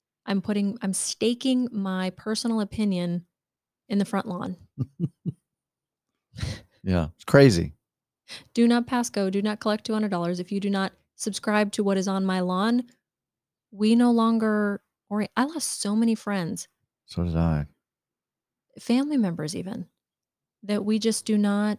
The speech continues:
Speaker 1: have the same, same connection that we used to.
Speaker 2: Yeah.
Speaker 1: It's sad. It's absolutely, it's, it's a travesty because we just,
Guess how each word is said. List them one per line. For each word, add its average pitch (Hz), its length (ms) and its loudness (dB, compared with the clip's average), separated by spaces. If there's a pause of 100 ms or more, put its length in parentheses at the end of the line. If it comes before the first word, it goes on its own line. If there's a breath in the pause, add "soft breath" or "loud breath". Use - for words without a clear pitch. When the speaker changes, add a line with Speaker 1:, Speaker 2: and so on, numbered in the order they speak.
Speaker 1:
have 196 320 -4
the 196 100 -4
same, 190 760 0 (800)
same 202 240 2
connection 196 400 -2
that 196 120 -4
we 190 80 -4
used 190 280 -6
to. 190 100 -6 (380)
Speaker 2:
Yeah. 73 180 -4 (180)
Speaker 1:
It's - 140 -10
sad. - 420 -2
It's 190 200 -4
absolutely, 196 440 -2
it's, - 180 -8
it's - 160 -14
a - 60 -20
travesty 220 500 -4
because 185 320 -4
we 180 100 0
just, 180 320 -4